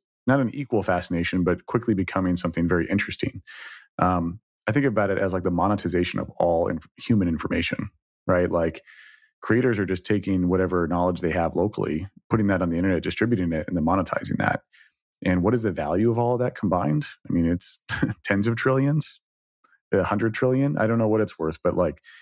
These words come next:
for me, I just kinda see this huge, I mean, there's so many niche things that someone could write about.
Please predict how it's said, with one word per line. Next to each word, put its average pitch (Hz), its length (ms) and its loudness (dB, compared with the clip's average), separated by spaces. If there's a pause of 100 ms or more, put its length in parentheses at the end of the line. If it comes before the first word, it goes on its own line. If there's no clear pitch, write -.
(180)
for - 140 -2
me, 117 260 4
I 104 60 2
just 90 160 -6
kinda 101 160 -2
see 95 140 -2
this 87 180 0
huge, 107 400 2
I 107 40 0
mean, 107 140 0 (220)
there's 120 180 -2
so 165 280 0
many 143 260 4
niche 127 420 2
things 85 300 0
that 80 120 -6
someone 98 220 2
could 80 140 -2
write 78 200 0
about. 76 340 -2